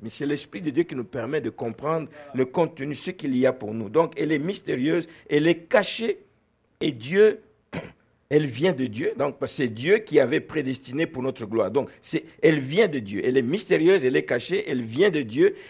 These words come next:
Et Dieu l'a fait avant les siècles. Il y a des choses que Dieu a prévues avant les siècles. Il avait prédestiné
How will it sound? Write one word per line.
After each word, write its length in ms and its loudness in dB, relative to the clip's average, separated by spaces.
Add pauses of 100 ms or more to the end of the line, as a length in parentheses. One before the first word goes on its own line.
(120)
Et 140 4
Dieu 320 2
l'a 160 4
fait 340 6
avant 480 2
les 160 2
siècles. 520 0
Il 80 0
y 20 2
a 40 4
des 120 0
choses 220 -4
que 100 -10
Dieu 300 0
a 120 2
prévues 640 2 (220)
avant 260 4
les 120 2
siècles. 540 -2 (280)
Il 120 4
avait 220 4
prédestiné 920 -4